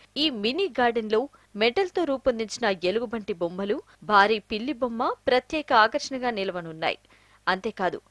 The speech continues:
ఇందులో అరుదైన జాతికి చెందిన మొక్కలను నాటుతున్నారు. గార్డెన్కు మరింత అందాన్ని తీసుకువచ్చేందుకు పది రాతి బొమ్మలు కూడా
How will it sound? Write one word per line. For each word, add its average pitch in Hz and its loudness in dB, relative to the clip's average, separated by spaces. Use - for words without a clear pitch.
ఇందులో 190 0
అరుదైన 311 6
జాతికి 220 2
చెందిన 214 -2
మొక్కలను 208 -4
నాటుతున్నారు. 165 -4
గార్డెన్కు 202 2
మరింత 285 4
అందాన్ని 247 2
తీసుకువచ్చేందుకు 202 -4
పది 214 4
రాతి 175 6
బొమ్మలు 208 -4
కూడా 185 0